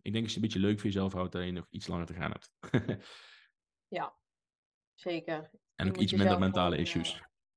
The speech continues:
Speaker 2: eh, ja,
Speaker 1: <laughs>
Speaker 2: ook. Geef jezelf gewoon ook wat vrijheid en, eh, die dag gaat het niet verpesten.
Speaker 1: Nee,
Speaker 2: Zeker niet.
Speaker 1: anders, anders dan heb je, heb je het op andere vlakken laten liggen,
Speaker 2: Ja.
Speaker 1: want zoiets kan het niet
Speaker 2: Ja.
Speaker 1: verpesten.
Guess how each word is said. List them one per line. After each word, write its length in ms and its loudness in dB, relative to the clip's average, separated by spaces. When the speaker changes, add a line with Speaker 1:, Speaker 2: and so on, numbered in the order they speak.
Speaker 2:
eh, 260 0
ja, 320 4
Speaker 1:
<laughs> 200 4
Speaker 2:
ook. 240 -2
Geef 240 2
jezelf 340 4
gewoon 220 2
ook 120 -4
wat 180 4
vrijheid 540 0
en, 280 -8
eh, 280 -6
die 140 -6
dag 240 6
gaat 220 4
het 80 -4
niet 120 -4
verpesten. 600 -6
Speaker 1:
Nee, 220 -4
Speaker 2:
Zeker 200 -2
niet. 80 -6
Speaker 1:
anders, 260 0
anders 240 4
dan 140 6
heb 120 2
je, 60 0
heb 140 -6
je 60 -2
het 100 -6
op 80 -4
andere 200 -2
vlakken 240 -4
laten 180 -6
liggen, 240 -6
Speaker 2:
Ja. 60 -12
Speaker 1:
want 320 -12
zoiets 640 -2
kan 140 -2
het 100 -4
niet 80 -2
Speaker 2:
Ja. 60 -8
Speaker 1:
verpesten. 280 -4